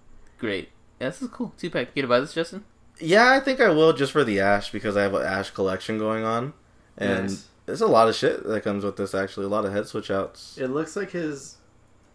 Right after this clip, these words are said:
Speaker 3: what is his, right half of his torso is changing.
Speaker 2: Hmm?
Speaker 3: Oh, no, it's just shirt ripped. Never mind. It look, 'cause, like, I don't know, 'cause I zoomed in on the
Speaker 2: Wait,
Speaker 3: picture, so it
Speaker 2: yeah.
Speaker 3: started getting all, like,
Speaker 2: You're gonna
Speaker 3: blurry.
Speaker 2: throw away that Android phone. You get an iPhone.
Speaker 3: It's fucking trash.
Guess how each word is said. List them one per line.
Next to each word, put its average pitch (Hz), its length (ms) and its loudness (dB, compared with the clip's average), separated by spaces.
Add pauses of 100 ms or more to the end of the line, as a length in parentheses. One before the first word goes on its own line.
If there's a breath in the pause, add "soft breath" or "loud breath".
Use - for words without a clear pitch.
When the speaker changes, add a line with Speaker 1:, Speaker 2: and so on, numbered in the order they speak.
(440)
Speaker 3:
what 113 140 -14
is 104 100 -12
his, 107 160 -8
right 123 300 -2
half 143 260 -6
of 139 60 -12
his 131 100 -8
torso 147 600 -4 (960)
is 127 280 -4
changing. 139 520 -8 (1080)
Speaker 2:
Hmm? - 100 -8 (840)
Speaker 3:
Oh, 165 120 6
no, 165 140 8
it's 139 120 2
just 139 160 -6
shirt 131 200 -4
ripped. 113 200 -4
Never 120 160 -2
mind. 107 200 -4 (140)
It 156 100 2
look, 160 160 0
'cause, 165 140 2
like, 151 140 2
I 160 80 2
don't 139 80 2
know, 135 340 -4
'cause 151 140 -2
I 151 80 6
zoomed 165 180 0
in 190 60 4
on 180 80 6
the 139 80 2
Speaker 2:
Wait, 117 60 -4
Speaker 3:
picture, 160 240 0
so 180 160 0
it - 40 6
Speaker 2:
yeah. 123 40 2
Speaker 3:
started 147 260 4
getting 143 200 0
all, 127 140 -2
like, 123 220 -2
Speaker 2:
You're 117 100 0
gonna 104 60 2
Speaker 3:
blurry. 127 120 4
Speaker 2:
throw 127 100 12
away 127 160 10
that 117 180 6
Android 147 500 4
phone. 147 440 2 (120)
You - 80 -16
get 107 120 0
an - 80 -2
iPhone. 190 680 2
Speaker 3:
It's - 220 -18
fucking 226 320 -12
trash. 185 520 -8